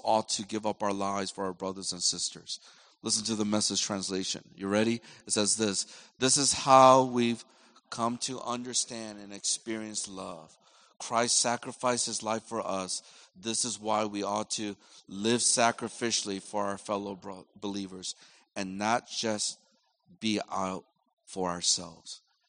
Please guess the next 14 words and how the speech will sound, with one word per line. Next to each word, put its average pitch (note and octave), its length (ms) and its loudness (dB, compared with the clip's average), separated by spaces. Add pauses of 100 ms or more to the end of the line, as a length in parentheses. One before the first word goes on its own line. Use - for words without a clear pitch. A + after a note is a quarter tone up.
(1120)
I A2 60 -8
think D3 200 -10
this C#3 200 0
is B2 100 -4
one B2 160 -10
of C3 60 -8
the B2 80 -8
trademarks A#2 920 -6
of F#2+ 120 -12
a F2+ 40 -20
follower A2+ 480 -4
of F#2+ 80 -12
Jesus G#2 380 -12
Christ, - 500 -20